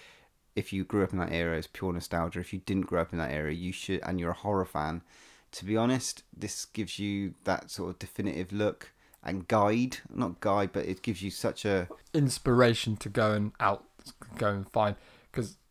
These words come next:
Speaker 2: somebody in the documentary, I said, I can't remember who it was, they were like, you know, our generation,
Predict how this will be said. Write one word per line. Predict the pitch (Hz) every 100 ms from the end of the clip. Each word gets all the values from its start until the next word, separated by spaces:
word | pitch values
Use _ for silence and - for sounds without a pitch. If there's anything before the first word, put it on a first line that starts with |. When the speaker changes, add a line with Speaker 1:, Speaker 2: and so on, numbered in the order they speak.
| _ -
Speaker 2:
somebody | - 170 127 117
in | 120
the | 110
documentary, | 101 98 107 101 104
I | 101
said, | - 101 95
I | -
can't | - - 104
remember | 101 98
who | 104
it | 101
was, | 107 101 - - - - _
they | 107
were | 107
like, | 104 - - - - -
you |
know, | 117 92 - _ _ _ _ _ -
our | 135 127
generation, | 104 95 95 92 113 117 139